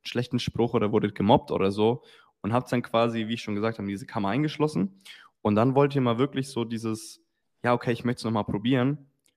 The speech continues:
Okay, dann geh in den KitKat, weil da kannst du's probieren.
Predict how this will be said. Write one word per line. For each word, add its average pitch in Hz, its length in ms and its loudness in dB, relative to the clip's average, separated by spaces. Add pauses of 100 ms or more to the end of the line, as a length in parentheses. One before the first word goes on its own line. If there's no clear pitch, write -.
(260)
Okay, 131 240 0
dann 107 140 2
geh 120 100 0
in 120 80 2
den 98 140 0
KitKat, 139 520 -4
weil 101 120 -2
da 104 100 2
kannst 156 240 0
du's 117 100 -4
probieren. 107 460 0